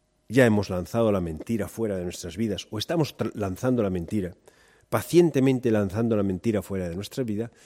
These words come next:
ahora queremos lanzar fuera de nuestras vidas el miedo. Eh, miedo a, a,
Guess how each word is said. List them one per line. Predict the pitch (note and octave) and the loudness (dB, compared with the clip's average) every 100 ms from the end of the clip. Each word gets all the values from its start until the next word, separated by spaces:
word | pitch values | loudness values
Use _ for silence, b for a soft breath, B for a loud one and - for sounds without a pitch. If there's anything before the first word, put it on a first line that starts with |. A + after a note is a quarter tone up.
| b b | b b
ahora | C3 C#3 | -4 -2
queremos | A2 B2 A#2+ | -2 -2 -2
lanzar | G#2 F2+ E2+ - C3+ C3 | -4 -4 -8 -8 -6 -6
fuera | - C#3+ C3+ | -8 -8 -6
de | |
nuestras | A2 G2 - E2 | -6 -10 -14 -12
vidas | F#2 E2+ - _ | -10 -12 -14 _
el | F2 | -12
miedo. | D#2+ E2 D2+ _ _ _ _ _ _ b b b b b | -8 -8 -12 _ _ _ _ _ _ b b b b b
Eh, | G2+ G2+ G2+ F#2+ - - | -2 0 0 -2 -8 2
miedo | D#3+ G#3+ G3 | 6 8 8
a, | C3 A2 A2 | 6 2 0
a, | G#2+ | 0